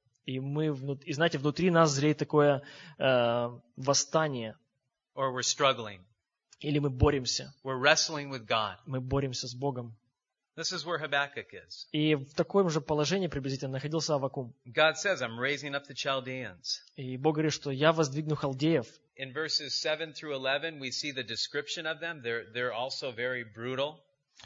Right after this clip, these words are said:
Speaker 1: Мы видим в седьмом, восьмом стихе описание этого народа, такой брутальный.
Speaker 2: They're, they're in verse six, they're called fierce and impetuous.
Speaker 1: В шестом стихе написано, что они жестокий и необузданный народ.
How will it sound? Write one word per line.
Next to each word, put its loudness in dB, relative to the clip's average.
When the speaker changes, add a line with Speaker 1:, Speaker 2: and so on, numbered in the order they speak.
Speaker 1:
Мы 4
видим 10
в 4
седьмом, 2
восьмом 0
стихе 0
описание -2
этого 0
народа, 6
такой 0
брутальный. 6
Speaker 2:
They're, 0
they're 0
in -6
verse -2
six, -2
they're -4
called -6
fierce -4
and -8
impetuous. -6
Speaker 1:
В -12
шестом 4
стихе 0
написано, 4
что 0
они 6
жестокий 4
и 0
необузданный 6
народ. 2